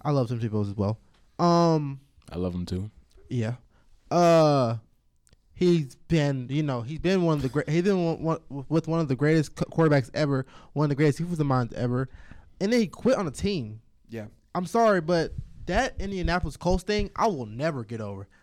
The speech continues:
Speaker 1: That was horrible. You don't
Speaker 3: Yeah.
Speaker 1: do a team like that.
Speaker 3: Yeah.
Speaker 1: And Joe Judge, I mean, I don't know about him a lot. <sighs> I don't know. My thing is, where's John Fox? Y'all couldn't pick up John Fox or something like that? Or
Speaker 3: No.
Speaker 1: Gary Kubiak?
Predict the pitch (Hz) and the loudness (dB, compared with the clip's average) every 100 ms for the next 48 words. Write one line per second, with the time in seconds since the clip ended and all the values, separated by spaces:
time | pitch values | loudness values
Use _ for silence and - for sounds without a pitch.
0 | _ 277 349 - - 254 311 139 117 147 | _ -6 -4 -6 -8 -4 -2 -2 -4 -2
1 | 302 139 143 139 143 120 107 - 127 170 | -2 -2 -2 -2 -6 -8 -10 -6 -2 -2
2 | - - - - 185 190 190 175 165 - | -4 -6 -2 0 2 2 0 -2 -8 -16
3 | - _ _ _ _ _ _ _ _ _ | -20 _ _ _ _ _ _ _ _ _
4 | _ _ 147 214 185 196 196 180 - 160 | _ _ -14 -12 -8 -6 -8 -10 -10 -4
5 | 156 147 165 180 175 170 165 165 156 160 | -2 0 2 4 4 4 4 4 2 2
6 | 165 165 - - - - - - - - | 2 2 -2 -16 -20 -20 -20 -20 -20 -20
7 | - - - - - - - - - 160 | -20 -20 -20 -14 -12 -12 -18 -18 -6 -4
8 | 156 131 117 113 196 214 202 175 170 160 | -2 -4 -6 -4 -2 0 -2 0 0 0
9 | 131 123 226 220 190 185 - 202 165 107 | -2 -2 2 2 4 2 2 0 0 -2
10 | 135 170 202 190 190 170 147 190 175 196 | -4 -4 -2 -2 -2 -4 -2 -4 -2 -2
11 | 202 180 202 196 170 202 202 185 123 117 | -2 -4 -4 -4 -4 -2 -2 -4 -6 -8
12 | - 170 147 208 214 - 220 185 160 117 | -12 -14 -2 4 4 4 0 2 2 2